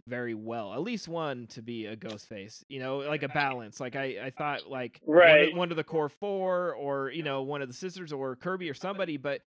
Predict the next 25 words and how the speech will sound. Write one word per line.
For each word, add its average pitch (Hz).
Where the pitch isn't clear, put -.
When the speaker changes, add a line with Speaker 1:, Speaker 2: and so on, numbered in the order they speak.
Speaker 1:
to 160
introduce 180
all 170
these 165
characters 151
and 131
now 135
they, 139
it 147
almost 196
seemed 208
obvious, 208
but 160
then 160
again, 147
I'm 135
a 127
dummy, 135
so 135
I 120
didn't 127
see 131
it -
coming, 156
but 139